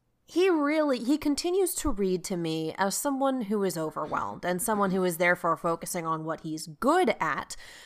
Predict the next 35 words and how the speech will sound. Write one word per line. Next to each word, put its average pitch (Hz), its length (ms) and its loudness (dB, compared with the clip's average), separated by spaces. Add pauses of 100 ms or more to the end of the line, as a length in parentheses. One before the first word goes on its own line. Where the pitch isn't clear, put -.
which 311 180 2
is 277 100 0
why 269 140 4
we've 254 160 2
got 233 160 2
all 208 120 6
this 196 180 -2
focus 180 280 -2
on 180 160 -4
military 285 460 0
strategies 208 640 0
and 185 160 -2
whatnot, 175 440 2
and 180 180 2
him 185 580 2 (120)
not 180 460 6
giving 175 240 0
a 170 60 2
damn 160 200 2
about 165 220 2
his 170 80 0
bad 156 260 0
reputation, 214 800 -2 (640)
without 233 400 8
understanding 208 1000 2 (300)
that 262 220 6
people 359 480 6
will 214 220 4
put 240 300 4
up 226 240 2
with 180 160 4
a 170 100 4
lot 240 640 6
of 202 240 4 (340)
bullshit 370 800 2